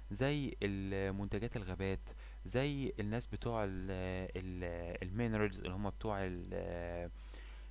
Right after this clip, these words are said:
ال-، المناجم والكلام ده كله، المعادن النفيسة، كل الكلام ده انا ممكن اسمح لهم ان هم يحطوا الحاجة اكتر من الهيستوريكال cost، بس ده بيبقى مفتوح بس للناس اللي شغالة في الحاجات اللي ايه؟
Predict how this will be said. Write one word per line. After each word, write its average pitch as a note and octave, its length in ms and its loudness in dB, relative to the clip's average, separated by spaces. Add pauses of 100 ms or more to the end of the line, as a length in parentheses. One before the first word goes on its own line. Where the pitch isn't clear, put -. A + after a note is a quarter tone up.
(120)
ال-، F2+ 420 -2
المناجم G2+ 720 2
والكلام G2+ 340 -2
ده F#2+ 80 -2
كله، G#2 340 0 (360)
المعادن G2+ 800 0
النفيسة، G2+ 580 0
كل D#3 160 2
الكلام C3+ 280 0
ده A#2 120 4
انا G#2 80 0
ممكن B2 260 0
اسمح G2+ 320 0
لهم B2+ 220 2
ان G#2 100 2
هم C3 400 2 (360)
يحطوا G#2+ 420 -2
الحاجة A#2 360 0
اكتر - 300 -2
من A#2 140 0
الهيستوريكال G#2 520 -2
cost، D3+ 300 2 (340)
بس G2+ 100 2
ده A2 120 4
بيبقى A#2+ 200 2
مفتوح B2 540 0
بس - 260 0
للناس G2+ 380 -2
اللي F#2 120 -2
شغالة G2+ 400 0
في G#2 300 -2 (420)
الحاجات G2+ 560 0
اللي F#2 160 -2
ايه؟ G2+ 280 2